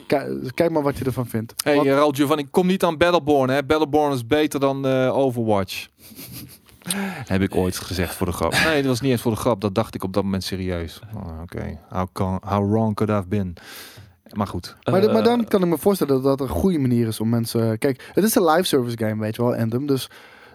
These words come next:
Speaker 1: eh, je moet wat doen om, om die mensen weer terug te winnen. Nou, bied de content gratis aan. En als je het echt goed vindt, koop het.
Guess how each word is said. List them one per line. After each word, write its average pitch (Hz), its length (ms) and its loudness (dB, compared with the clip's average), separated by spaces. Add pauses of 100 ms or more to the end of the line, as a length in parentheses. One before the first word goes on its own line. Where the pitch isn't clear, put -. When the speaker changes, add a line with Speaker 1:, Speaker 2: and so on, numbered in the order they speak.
Speaker 1:
eh, - 100 -12 (280)
je 156 280 -4
moet 180 200 2
wat 160 120 2
doen 156 140 2
om, 139 260 2
om 123 140 0
die 131 80 0
mensen 131 240 0
weer 120 100 2
terug - 180 0
te 147 100 -4
winnen. 175 300 2
Nou, 120 420 0
bied 131 320 -4
de - 80 -8
content 131 360 -2
gratis 131 340 0
aan. 135 260 0
En 135 140 0
als 131 120 0
je 127 60 0
het 104 80 -8
echt 143 240 0
goed 135 200 -2
vindt, 135 340 -2
koop 113 240 2
het. - 180 -10